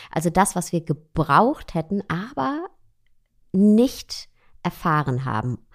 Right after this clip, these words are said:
Achtung, das muss nicht heißen, dass unsere Mütter das absichtlich gemacht haben. Ähm, jede und jeder von uns hat ja ganz andere Kindheitserfahrungen gemacht.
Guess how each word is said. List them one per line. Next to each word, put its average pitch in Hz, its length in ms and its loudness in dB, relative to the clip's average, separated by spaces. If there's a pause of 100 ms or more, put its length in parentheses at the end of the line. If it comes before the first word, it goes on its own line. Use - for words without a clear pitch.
(800)
Achtung, 233 500 2
das - 160 -2
muss 170 160 -4
nicht 190 280 -4
heißen, 180 640 2
dass 156 260 -4 (140)
unsere 151 260 -4
Mütter 170 380 0
das 135 180 -4 (140)
absichtlich 165 680 -6
gemacht 143 440 -6
haben. 160 380 0 (760)
Ähm, 139 480 0 (720)
jede 165 500 4
und 151 140 -2
jeder 165 180 2
von 147 160 -4
uns 143 180 -4
hat 151 140 -8
ja 147 60 -2
ganz 143 500 -6 (160)
andere 175 380 2
Kindheitserfahrungen 139 1120 -4
gemacht. 143 500 -2